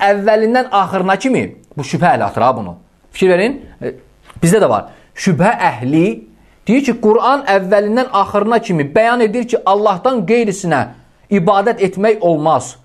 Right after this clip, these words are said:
Üluhiyyət tövhidində şirk etmək olmaz. Aydındır, elədir.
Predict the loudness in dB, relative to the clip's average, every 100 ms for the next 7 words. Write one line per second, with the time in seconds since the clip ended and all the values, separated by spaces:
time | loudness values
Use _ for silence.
0 | _ _ 0 2 4 2 2 2 2 2
1 | 0 -2 -2 -2 -2 0 0 0 0 -4
2 | -8 -4 -2 0 0 2 2 -2 -10